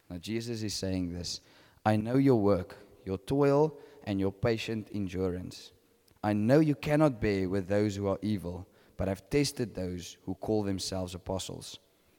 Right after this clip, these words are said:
and are not, and found them to be false.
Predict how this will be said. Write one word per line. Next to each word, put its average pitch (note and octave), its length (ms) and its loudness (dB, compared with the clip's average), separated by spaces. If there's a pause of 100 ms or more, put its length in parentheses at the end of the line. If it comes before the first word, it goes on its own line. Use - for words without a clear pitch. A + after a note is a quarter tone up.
and G2+ 240 0
are G#2+ 120 4
not, G2+ 360 -4 (840)
and G2 140 -4
found C3+ 340 4
them G2 200 0
to - 100 -12
be F#2 100 -6
false. - 520 -6